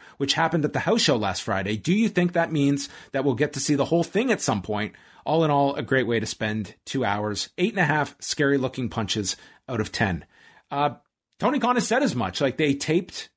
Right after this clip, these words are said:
the house show. They did commentary for it. I think at some point they will put it somewhere. It's just a matter of when and where. But, I mean, they filmed it for a purpose, so, um, I'm sure it'll pop up somewhere.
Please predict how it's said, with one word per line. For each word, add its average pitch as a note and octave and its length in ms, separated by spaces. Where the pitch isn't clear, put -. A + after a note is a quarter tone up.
the E3 100
house E3 180
show. B2+ 500
They D3 120
did C#3+ 160
commentary D3 520
for A2+ 300
it. C#3+ 100
I E3 80
think G3+ 120
at E3+ 120
some F#3+ 180
point B2+ 320
they B2 140
will A#2+ 160
put B2+ 200
it B2 120
somewhere. B2 520
It's G#2+ 260
just - 220
a A#2 40
matter G#2+ 360
of G#2+ 280
when C#3 520
and B2+ 180
where. C3+ 340
But, G2 220
I B2 80
mean, A2 160
they B2 160
filmed E3 320
it - 80
for C3 100
a G2+ 60
purpose, C#3 340
so, F#2 300
um, F2 500
I'm F#2+ 100
sure G2 240
it'll F#2 240
pop F#2+ 220
up F2+ 80
somewhere. F2 340